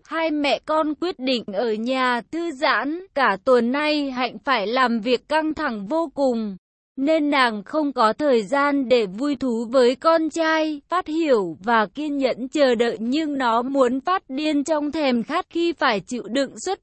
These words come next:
tuần như vậy. Nó có một kế hoạch tối nay. Vào đúng đêm nay, Phát tự nhủ, nó không thể chờ thêm một chút nào nữa. Phát đã chuẩn bị mọi thứ trong khi Hạnh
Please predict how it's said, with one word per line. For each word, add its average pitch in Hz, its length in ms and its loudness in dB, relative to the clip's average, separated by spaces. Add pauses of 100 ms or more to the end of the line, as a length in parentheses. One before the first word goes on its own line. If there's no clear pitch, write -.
tuần 247 300 4
như 302 240 2
vậy. 262 420 -2
Nó 220 280 0
có 240 220 2
một 302 380 -2
kế 240 160 -2
hoạch 277 240 -4 (260)
tối 262 260 4
nay. 302 520 0 (400)
Vào 247 380 2
đúng 269 320 -2
đêm 302 300 4
nay, 311 460 2
Phát 359 180 -4 (160)
tự 269 220 -6
nhủ, 233 420 -4
nó 254 320 2
không 330 320 -4
thể 285 320 2
chờ 233 280 4
thêm 294 400 2
một 254 180 4 (140)
chút 349 180 -4
nào 254 420 2
nữa. 247 520 -2 (120)
Phát 349 200 0
đã 247 240 0
chuẩn 240 320 0
bị 254 200 -2
mọi 240 280 -2
thứ 247 280 -2
trong 330 320 -2
khi 339 300 -2
Hạnh 302 220 -2